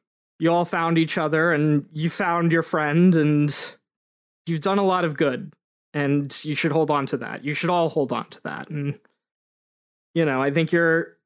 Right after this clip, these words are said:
your dad would just be really happy to see you like this, I think, you know, and <laughs> it's just kind of unbelievable. Like,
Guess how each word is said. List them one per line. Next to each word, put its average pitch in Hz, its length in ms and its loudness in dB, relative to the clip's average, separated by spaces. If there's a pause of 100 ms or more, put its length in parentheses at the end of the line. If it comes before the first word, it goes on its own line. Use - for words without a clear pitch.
(560)
your 175 180 2
dad 190 280 0
would 180 120 2
just 165 220 0
be 196 120 4
really 185 280 4
happy 175 380 -2
to 165 100 4
see 196 220 0
you 202 200 4
like 160 340 0
this, 143 320 0
I 131 100 2
think, 123 500 -4
you 156 100 -2
know, 147 280 -2
and 147 320 -2
<laughs> - 60 -20
it's - 320 -10 (160)
just 202 200 -2
kind 202 160 -2
of 202 80 0
unbelievable. 180 680 2
Like, 135 480 -2